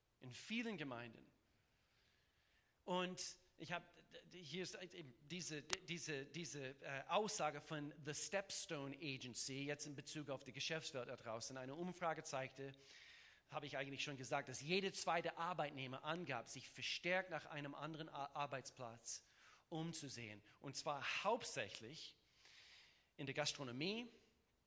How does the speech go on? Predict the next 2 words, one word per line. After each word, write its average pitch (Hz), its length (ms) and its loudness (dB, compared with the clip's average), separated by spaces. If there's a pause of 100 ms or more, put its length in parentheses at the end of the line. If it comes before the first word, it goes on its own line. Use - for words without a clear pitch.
(440)
Einzelhandel, 170 760 0 (640)
Bauwesen, 165 960 4